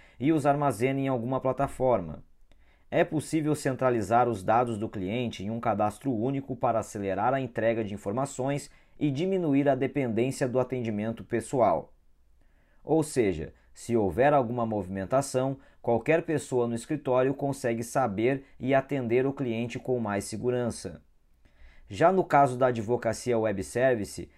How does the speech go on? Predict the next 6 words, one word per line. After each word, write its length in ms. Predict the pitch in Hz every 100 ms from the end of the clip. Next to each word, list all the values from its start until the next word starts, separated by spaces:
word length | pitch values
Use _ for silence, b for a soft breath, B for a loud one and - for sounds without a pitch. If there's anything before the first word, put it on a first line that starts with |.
| b -
também 300 | 143 139 147
se 120 | 151
consegue 480 | - 151 139 147 139
adquirir 520 | 135 127 127 120 135
bons 240 | 131 131 120
resultados. 840 | 120 151 147 117 95 67 -